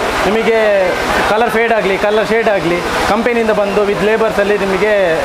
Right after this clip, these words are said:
ಇದು ಮಾಡಿ ಕೊಡ್ತಾರೆ, ಪೇಮೆ-, ಪೇಂಟ್ ಮಾಡಿ ಕೊಡ್ತಾರೆ. ಅದು ನಿಮಗೆ already, ಆ, ಟಿ ವಿಲಿ ಅಡ್ವರ್ಟೈಸ್ಮೆಂಟ್ ಎಲ್ಲ ಬರ್ತಾ ಉಂಟು ಓಪಸ್‌ನ ಬಗ್ಗೆ. ಆ, ಯಾವ ಥರ ಪೇ-, ಇದರದ್ದು ನಾವು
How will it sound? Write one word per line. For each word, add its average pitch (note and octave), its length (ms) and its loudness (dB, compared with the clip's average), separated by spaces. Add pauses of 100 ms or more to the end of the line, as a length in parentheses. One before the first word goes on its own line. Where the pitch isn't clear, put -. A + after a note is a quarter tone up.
(120)
ಇದು E3+ 100 0
ಮಾಡಿ F#3+ 140 0
ಕೊಡ್ತಾರೆ, D#3 500 -2
ಪೇಮೆ-, G3 460 0
ಪೇಂಟ್ G3 220 0
ಮಾಡಿ F3 140 0
ಕೊಡ್ತಾರೆ. D#3 380 -2
ಅದು D#3+ 160 0
ನಿಮಗೆ F#3+ 180 0
already, F#3+ 480 2 (440)
ಆ, E3+ 240 2
ಟಿ A3 180 -2
ವಿಲಿ G#3 180 0
ಅಡ್ವರ್ಟೈಸ್ಮೆಂಟ್ F#3+ 520 -2
ಎಲ್ಲ F#3 120 0
ಬರ್ತಾ F3 280 -2
ಉಂಟು D#3 200 0
ಓಪಸ್‌ನ D#3+ 360 -2
ಬಗ್ಗೆ. C#3 300 -2 (500)
ಆ, C#3 40 2 (920)
ಯಾವ E3+ 160 2
ಥರ F3+ 180 0 (1300)
ಪೇ-, F#3+ 200 0
ಇದರದ್ದು E3+ 340 0
ನಾವು E3+ 200 2